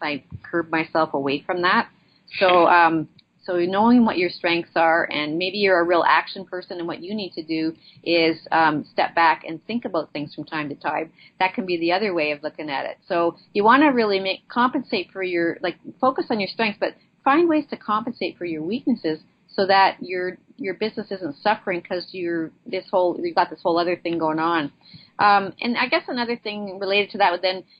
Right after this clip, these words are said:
don't spend a lot of time designing the perfect logo, website, sales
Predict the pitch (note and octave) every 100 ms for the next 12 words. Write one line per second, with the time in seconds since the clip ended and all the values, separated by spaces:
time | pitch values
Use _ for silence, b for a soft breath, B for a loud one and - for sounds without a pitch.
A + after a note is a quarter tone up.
0 | _ C4+ C#4 - D4+ C#4 A3 G#3 G#3 G#3+
1 | G3+ F3+ F#3+ F3+ F#3+ F#3+ F#3+ - F#3 -
2 | F#3 E3+ E3+ F3 E3+ E3 - E3 - D#3+
3 | E3